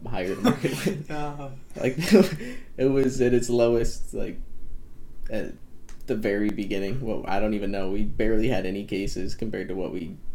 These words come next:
Speaker 1: ended up with, and there were just mentions of lockdowns, and then what, we had, like, a fourteen-day one, and then that turned into, like, a year in some states, and it was just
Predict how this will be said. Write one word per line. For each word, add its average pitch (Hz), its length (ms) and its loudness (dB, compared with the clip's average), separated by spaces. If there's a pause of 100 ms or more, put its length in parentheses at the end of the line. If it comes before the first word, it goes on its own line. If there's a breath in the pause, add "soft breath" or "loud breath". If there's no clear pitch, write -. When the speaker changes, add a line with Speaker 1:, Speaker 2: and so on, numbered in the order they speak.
(200)
Speaker 1:
ended 139 260 4
up 101 200 2
with, 90 340 -4
and 92 420 -6
there 95 160 -2
were 95 260 -4 (680 loud breath)
just 110 180 -2
mentions 101 380 -2
of 95 100 -2
lockdowns, 87 520 -4
and 98 100 -4
then 90 140 -2
what, 90 120 -2
we 95 100 -2
had, 95 140 -4
like, 90 100 -6
a - 60 -2
fourteen-day 90 560 2
one, 92 400 0
and 92 180 -2
then 85 260 -4 (760 loud breath)
that - 140 -6
turned 101 260 -2
into, 90 560 -2 (140)
like, 101 200 -2
a 104 80 0
year 104 520 -2
in 110 140 -4
some 104 240 -6
states, 104 560 -4 (120)
and 101 500 -4
it 101 120 -4
was 98 160 -6
just - 260 -6